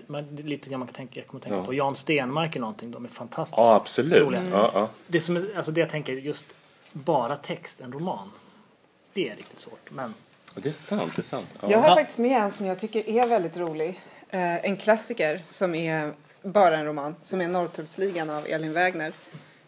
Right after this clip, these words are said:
Speaker 3: Ehm, som ha-, som, men som har det här också att den är väldigt allvarlig i botten. Den har-, den handlar faktiskt också om arbetsrätt, kan man säga, fast på nittonhundra, i början av nittonhundratalet.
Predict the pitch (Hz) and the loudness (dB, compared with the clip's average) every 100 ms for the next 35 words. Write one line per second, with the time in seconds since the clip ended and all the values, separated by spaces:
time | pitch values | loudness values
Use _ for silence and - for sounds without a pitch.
0 | _ - 160 160 156 156 151 151 _ _ | _ -12 -8 -6 -6 -8 -10 -14 _ _
1 | - _ _ _ - _ - 190 180 185 | -20 _ _ _ -20 _ -2 0 0 -6
2 | - - 220 214 180 208 233 233 220 196 | -4 0 0 0 -4 0 0 2 2 4
3 | 202 170 170 175 180 175 160 156 151 147 | 4 4 2 0 -2 -2 -4 -2 -4 -4
4 | 165 147 156 214 156 151 170 180 170 156 | -4 -2 0 0 2 0 -2 -2 -4 -4
5 | 165 190 160 - 202 185 147 156 170 - | -2 -2 -2 -2 -2 -2 -4 -6 -6 -4
6 | 170 160 143 151 147 - - - 170 160 | -4 -2 -2 -4 -4 -6 -6 -10 -10 -8
7 | - - - _ - - 165 - - - | -8 -8 -10 _ -6 -4 -4 -10 -20 -12
8 | - 151 143 143 147 147 160 151 143 160 | -4 -2 -2 -4 -8 -10 -12 -10 -10 -8
9 | - 165 151 165 156 151 156 147 147 175 | -6 -2 -2 -4 -8 -8 -8 -8 -6 -4
10 | 165 175 - | -4 -6 -14